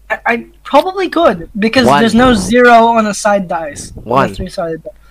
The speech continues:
Speaker 2: Plus one. <laughs> So you got a four.
Speaker 1: Hey, he's still alive now. He's five now.
Speaker 2: Yeah, he's still alive. He only gains,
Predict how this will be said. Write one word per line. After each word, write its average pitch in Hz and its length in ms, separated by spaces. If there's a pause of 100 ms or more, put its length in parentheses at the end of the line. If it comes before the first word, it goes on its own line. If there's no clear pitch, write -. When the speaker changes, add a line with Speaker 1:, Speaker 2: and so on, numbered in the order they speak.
(440)
Speaker 2:
Plus 160 320
one. 160 420
<laughs> - 40 (600)
So 233 80
you 170 160
got 196 220
a 147 60
four. 147 560 (2000)
Speaker 1:
Hey, 233 120
he's 226 100
still 262 200
alive 202 300
now. 180 260
He's 190 140
five 196 320
now. 180 200
Speaker 2:
Yeah, 165 140
he's 175 220
still 226 200
alive. 151 340
He 160 180
only 165 240
gains, 151 360